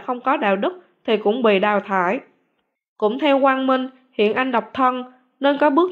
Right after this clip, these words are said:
thêm bước nữa cũng là chuyện bình thường, không có gì sai trái hay không có đạo đức. Nam danh hài khẳng định, để mọi thứ thuận tự nhiên,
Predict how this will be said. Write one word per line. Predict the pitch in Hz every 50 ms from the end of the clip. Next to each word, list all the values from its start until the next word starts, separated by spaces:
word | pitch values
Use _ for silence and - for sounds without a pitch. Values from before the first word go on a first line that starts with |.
| -
thêm | - 277 254 247
bước | 302 339 339 -
nữa | 240 208 202 214 - -
cũng | - 208 233 285
là | 269 254
chuyện | 220 - 220 196 185 202
bình | 220 214 208 202
thường, | 220 233 220 220 208 208 208 - _ _ _ _ -
không | - 277 277 277
có | 277 285
gì | 320 302 302 269 -
sai | 240 - 254 247 240
trái | 240 - 240 233 285 349 370
hay | - 294 247 233
không | 233 - 240 226
có | 208 - 233 254
đạo | 226 196 190 190
đức. | 220 311 370 - - _ _ _ _ _ _ _ _ _
Nam | 285 285 302 311 302
danh | 311 311 311
hài | 311 302 262 247 240
khẳng | - 240 233 277 285
định, | 247 233 214 226 226 - _ _ _
để | - 214 226
mọi | 247 262 220 214
thứ | 220 277 254 320 320
thuận | - 226 214 214 214
tự | 214 202
nhiên, | 214 233 247 262 262 262 254